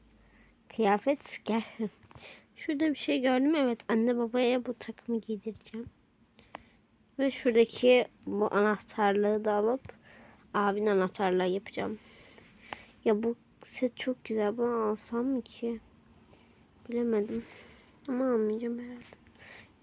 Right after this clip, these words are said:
Bunların içine bakalım arkadaşlar. Burada bir şeyler yok. Ay, inanamadım. <clears throat> Bunu alacağım masamın, mutfak masasının üstüne koyarım.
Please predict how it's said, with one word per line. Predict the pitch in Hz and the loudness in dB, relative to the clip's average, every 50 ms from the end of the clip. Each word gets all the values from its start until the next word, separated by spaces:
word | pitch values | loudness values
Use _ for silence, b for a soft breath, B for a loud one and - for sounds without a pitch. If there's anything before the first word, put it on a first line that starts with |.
| - | -2
Bunların | - 226 233 240 240 | 0 2 2 2 2
içine | 226 - - 254 240 233 | -2 -4 -2 0 0 2
bakalım | 226 220 - - 220 214 214 214 | 0 0 -2 0 0 2 2 2
arkadaşlar. | 214 214 - - 226 220 220 214 - - - 240 247 254 - - - - - _ _ B B B B B B B B B _ _ _ | 0 -2 -4 -6 -4 -4 -4 -6 -8 -10 -8 -6 -6 -8 -10 -14 -20 -20 -20 _ _ B B B B B B B B B _ _ _
Burada | - 285 269 | -4 0 0
bir | 240 233 | 0 0
şeyler | - - - - 233 240 269 311 | -2 -4 -2 -2 0 0 0 0
yok. | 302 302 247 226 - - - - - - - - _ _ _ _ _ _ _ _ B B B B B B B B B B B B B B _ _ _ _ _ _ _ - | 0 -2 -2 -4 -6 -10 -20 -20 -20 -20 -20 -20 _ _ _ _ _ _ _ _ B B B B B B B B B B B B B B _ _ _ _ _ _ _ -6
Ay, | 247 254 247 - - - - - - | -4 -4 -6 -8 -14 -20 -16 -12 -10
inanamadım. | 285 233 214 226 226 220 202 208 214 B B B B B B B B - - - B B B B B B B B B B B B - - - - - | -8 -6 -4 -4 -4 -4 -6 -8 -12 B B B B B B B B -16 -16 -16 B B B B B B B B B B B B -2 2 2 6 10
<clears throat> | 349 349 330 294 277 | 12 12 12 12 10
Bunu | 269 285 294 | 10 10 10
alacağım | 294 294 269 220 214 220 214 214 | 10 10 10 10 8 8 8 6
masamın, | 208 220 214 - - 226 226 220 226 214 226 233 | 4 2 2 0 0 2 4 4 2 2 0 0
mutfak | 220 214 214 - - - 220 220 - | 0 -2 -2 -2 -4 -4 -4 -2 -2
masasının | 226 220 220 - 214 220 - - 202 214 | -4 -4 -4 -4 -8 -8 -6 -4 -4 -4
üstüne | - - - - - 220 | -6 -8 -8 -6 -6 -6
koyarım. | - - - - - - 240 254 - - | -6 -6 -6 -4 -4 -4 -6 -6 -8 -8